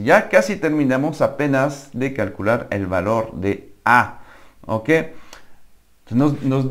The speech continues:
si se acuerdan, nos dice, bueno, se los voy a volver a poner, nos dicen que A,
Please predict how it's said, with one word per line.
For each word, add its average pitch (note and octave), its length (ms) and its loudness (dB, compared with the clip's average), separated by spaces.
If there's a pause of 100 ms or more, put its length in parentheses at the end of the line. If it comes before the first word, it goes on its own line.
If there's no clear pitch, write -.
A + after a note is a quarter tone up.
(200)
si - 200 -14
se D3 80 6
acuerdan, D3+ 580 6
nos B2+ 180 0
dice, B2 300 -2
bueno, E2+ 240 -6
se - 220 -18
los F2+ 100 -10
voy F#2+ 140 -2
a F#2+ 200 -4
volver F2+ 360 -2
a - 100 -2
poner, G2 420 -4
nos A#2+ 220 -2
dicen A2+ 400 -4
que - 260 -8
A, A#2+ 460 2